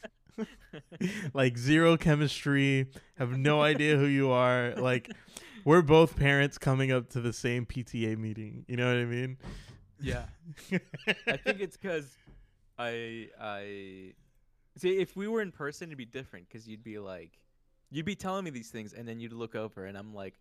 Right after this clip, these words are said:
Speaker 1: "I'm on my phone."
Speaker 2: <laughs>
Speaker 1: You know? <laughs> And so it's easy to be like, "Hey, <laughs> I was, <laughs> I was talking." <laughs>
Speaker 2: Hey, is it, is
Speaker 1: And
Speaker 2: it
Speaker 1: you'd be like,
Speaker 2: easy to be
Speaker 1: "It's easy."
Speaker 2: like, is it easy? Let me, let me
Speaker 1: Yeah.
Speaker 2: ask you
Speaker 1: Can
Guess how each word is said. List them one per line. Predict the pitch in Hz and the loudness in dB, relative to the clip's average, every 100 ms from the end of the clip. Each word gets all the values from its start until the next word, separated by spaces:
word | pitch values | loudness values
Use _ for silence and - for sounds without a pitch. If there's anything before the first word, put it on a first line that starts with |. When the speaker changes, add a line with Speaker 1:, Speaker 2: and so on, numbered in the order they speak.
| _ - | _ -16
Speaker 1:
"I'm | 107 107 | -12 -10
on | 104 | -12
my | 92 - - | -12 -16 -18
phone." | 95 101 82 90 _ _ - | -18 -16 -18 -20 _ _ -12
Speaker 2:
<laughs> | 131 107 _ - | -12 -12 _ -12
Speaker 1:
You | 127 | -6
know? | 135 147 - 180 | -2 -2 -4 -4
<laughs> | 226 233 220 202 220 208 247 233 - - - 262 | -2 -2 -4 -4 -6 -6 -6 -8 -8 -12 -10 -6
And | 190 | -6
so | - 220 | -2 -2
it's | 180 - | -2 -2
easy | 196 190 | -2 -2
to | 160 | -4
be | 156 | -6
like, | 147 117 | -6 -6
"Hey, | 349 233 127 - 139 - | -4 -2 -2 -4 -6 -12
<laughs> | 196 202 - | -14 -14 -8
I | - 262 226 214 | -4 -2 -2 -2
was, | 240 196 - 415 226 480 440 | 0 -2 -4 -10 -8 -8 -2
<laughs> | 349 311 190 294 - - 453 - | 0 0 0 -2 -6 -6 -6 -4
I | 143 | -4
was | 151 | -2
talking." | 453 170 151 135 - | -4 -6 -6 -6 -4
<laughs> | 208 294 214 - 226 - - | -4 -4 -4 -8 -12 -10 4
Speaker 2:
Hey, | 214 220 | 8 8
is | 170 190 262 | 8 4 4
it, | 247 | 4
is | 190 226 | 4 6
Speaker 1:
And | 285 | 4
Speaker 2:
it | 285 | 4
Speaker 1:
you'd | |
be | |
like, | 294 311 | 4 4
Speaker 2:
easy | 311 | 2
to | 311 | 2
be | |
Speaker 1:
"It's | |
easy." | 320 | 2
Speaker 2:
like, | 311 349 330 294 - | 2 -2 -6 -12 0
is | 220 247 | 2 4
it | 302 226 | 2 0
easy? | 254 277 262 269 | 2 4 4 0
Let | 196 214 220 208 | 0 4 8 10
me, | 240 233 | 8 8
let | 208 254 | 6 6
me | 277 | 8
Speaker 1:
Yeah. | |
Speaker 2:
ask | 247 - | 8 6
you | 220 | 4
Speaker 1:
Can | 202 | 6